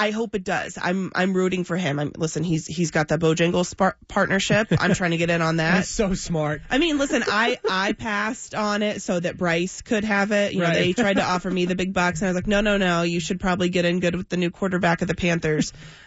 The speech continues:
Speaker 1: Uh, but yeah, I, I'm excited to see what, what he looks like on the field on a Sunday.
Speaker 2: Jake Delhomme started it all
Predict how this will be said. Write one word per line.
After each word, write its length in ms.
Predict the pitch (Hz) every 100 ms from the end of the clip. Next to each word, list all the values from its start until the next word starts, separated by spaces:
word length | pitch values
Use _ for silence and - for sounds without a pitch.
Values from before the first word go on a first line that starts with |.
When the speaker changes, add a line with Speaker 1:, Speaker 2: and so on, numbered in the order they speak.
| -
Speaker 1:
Uh, 440 | 196 196 185 170 - - -
but 140 | 196
yeah, 180 | 185 151
I, 260 | 175 175 - _ -
I'm 200 | 185 247
excited 500 | 220 - 180 175 160
to 60 |
see 460 | 170 - 147 110 185 -
what, 440 | 180 185 165 -
what 300 | 175 175 170
he 200 | - 180
looks 320 | 165 160 -
like 200 | 160 156
on 120 | 165 156
the 80 |
field 340 | 156 - 87 -
on 120 | 170
a 40 |
Sunday. 460 | 165 - - 82 - -
Speaker 2:
Jake 240 | 214 220
Delhomme 500 | 240 226 269 123 113 -
started 480 | - - 220 233 233
it 120 | 233
all 280 | 220 180 107